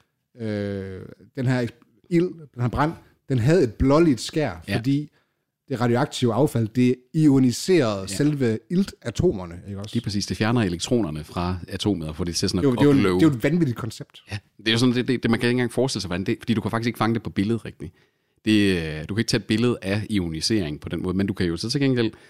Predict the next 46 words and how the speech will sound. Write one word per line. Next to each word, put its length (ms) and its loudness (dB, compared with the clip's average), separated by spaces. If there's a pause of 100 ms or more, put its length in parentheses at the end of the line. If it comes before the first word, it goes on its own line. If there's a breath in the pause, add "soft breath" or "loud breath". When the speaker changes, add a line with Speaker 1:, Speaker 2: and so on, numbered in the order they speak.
(220 soft breath)
Speaker 2:
via 160 4
rigtig 200 -2
fine 320 0
effekter 380 -4
og 200 -6
lyssætning, 500 -4
sådan 120 -4
som 120 -6
det 120 0
her, 100 -2
få 140 -4
det 100 -6
til 140 -2
at 100 0
se 140 -4 (460 soft breath)
vanvittigt 460 -2
ud. 140 -6 (840 soft breath)
Men 40 -4
jeg 80 2
synes, 160 4
den 100 2
anden 180 4
del, 140 4
netop 180 2
det, 100 4
du 60 0
siger 180 0
med, 220 0
der 80 2
det 100 2
er, 140 2
at, 300 -4
øh, 60 0
de 120 -6
går 440 0
i 140 -4 (100)
Pripyat 500 -4
der 200 -2 (480 soft breath)
med 60 -4
deres 140 -2
barnevogn, 600 0
den 120 0
måde, 220 2
de 80 -14
får 140 -2
lyset 520 -2